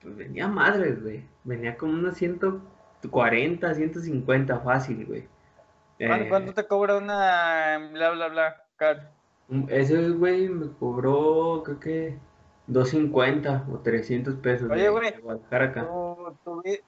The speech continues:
Speaker 2: tu vida <laughs> valía dos cincuenta que te iban a matar por alta velocidad
Speaker 1: Ya
Speaker 2: por esa
Speaker 1: sé,
Speaker 2: culpa.
Speaker 1: cabrón.
Speaker 2: <laughs>
Speaker 1: Este güey iba, te digo, venía madres, güey. La ventaja es que la carretera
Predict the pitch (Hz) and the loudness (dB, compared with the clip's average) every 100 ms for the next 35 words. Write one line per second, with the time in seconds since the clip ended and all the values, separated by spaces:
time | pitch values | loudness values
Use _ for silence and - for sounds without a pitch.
0 | _ - 175 175 190 226 220 190 170 165 | _ -10 -6 -2 2 4 4 4 2 2
1 | 190 202 202 220 202 220 226 233 214 190 | 4 4 0 -4 -8 -8 -4 -4 -2 -4
2 | 160 - 156 190 214 202 185 160 180 208 | -6 -8 -2 0 0 0 0 2 2 2
3 | 208 196 190 208 190 165 180 196 196 156 | 4 2 2 -2 0 2 2 2 2 2
4 | 190 196 - 123 123 131 127 - 202 220 | 2 0 2 2 2 -2 -6 -6 -4 -2
5 | - 208 - 190 - 202 143 135 170 160 | 0 -2 -2 -8 -4 -4 -2 -2 0 4
6 | 185 202 220 214 143 - - 160 196 156 | 6 6 2 -4 -12 -14 -2 -2 0 -4
7 | 151 190 190 196 208 214 202 165 143 135 | -4 -4 -4 -6 -6 0 2 2 -2 -6
8 | - _ _ _ 139 147 147 170 196 196 | -10 _ _ _ 4 4 4 2 0 0
9 | 185 160 143 135 131 147 160 156 | 0 0 -2 -6 -4 -2 -2 -4